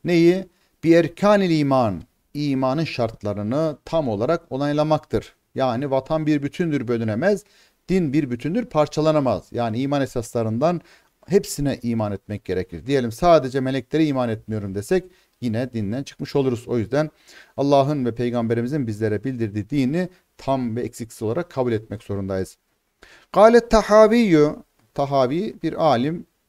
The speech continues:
Tahavi şöyle diyor. Vel imanu, iman, hüve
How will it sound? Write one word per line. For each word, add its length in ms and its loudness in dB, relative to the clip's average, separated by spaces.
Tahavi 380 0
şöyle 360 2
diyor. 300 -2
Vel 320 4
imanu, 920 2
iman, 580 0
hüve 280 4